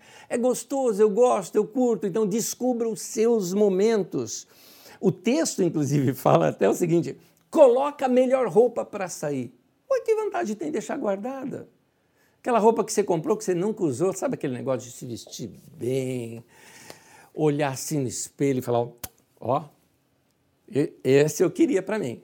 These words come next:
né? Assim, então, a-, você tem que se sentir bem, é gostoso.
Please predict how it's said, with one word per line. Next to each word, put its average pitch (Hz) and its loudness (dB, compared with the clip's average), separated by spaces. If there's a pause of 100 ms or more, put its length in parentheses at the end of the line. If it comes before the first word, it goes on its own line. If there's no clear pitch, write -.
né? 160 -8
Assim, 113 -12
então, 180 -6
a-, 156 -8
você 156 -6
tem 180 -4
que - -8
se 240 -8
sentir 220 -4
bem, 165 -4
é 165 -4
gostoso. 170 -2